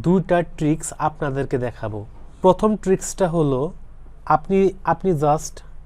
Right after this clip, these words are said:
টাচবারের উপরে কার্সরটাকে নেবেন, এরপরে মাউসের লেফট বাটনটা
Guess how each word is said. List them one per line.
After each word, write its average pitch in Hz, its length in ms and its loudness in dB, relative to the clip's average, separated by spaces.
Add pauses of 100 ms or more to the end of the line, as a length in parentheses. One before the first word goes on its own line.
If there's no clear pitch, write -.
(140)
টাচবারের 165 600 2
উপরে 156 240 0 (160)
কার্সরটাকে 151 600 0
নেবেন, 160 260 -2 (1040)
এরপরে 175 360 6
মাউসের 165 420 4 (100)
লেফট 156 200 6 (100)
বাটনটা 170 460 2